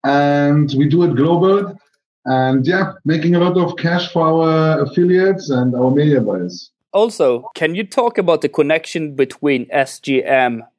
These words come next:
Speaker 2: um, and the rest of the companies that, uh, that is, uh, kind of in the same un-, umbrella?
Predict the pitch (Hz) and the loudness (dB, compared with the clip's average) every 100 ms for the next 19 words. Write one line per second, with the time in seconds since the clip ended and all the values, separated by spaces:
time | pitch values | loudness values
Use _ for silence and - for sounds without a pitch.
0 | _ _ 131 127 120 110 _ _ - 127 | _ _ 0 0 0 -6 _ _ -6 0
1 | 127 131 120 131 - 113 123 113 123 113 | 2 2 0 -4 -4 -2 -2 -2 -2 -4
2 | - - 117 107 117 110 113 113 113 - | -6 -4 -2 -2 -4 -2 -4 -4 -8 -6
3 | 113 110 107 113 127 113 - 117 113 - | -4 -2 -4 -4 -2 -2 -6 -6 -4 -2
4 | 117 113 113 113 - 127 127 127 117 92 | -2 -4 -10 -12 -10 -8 -4 -4 -6 -12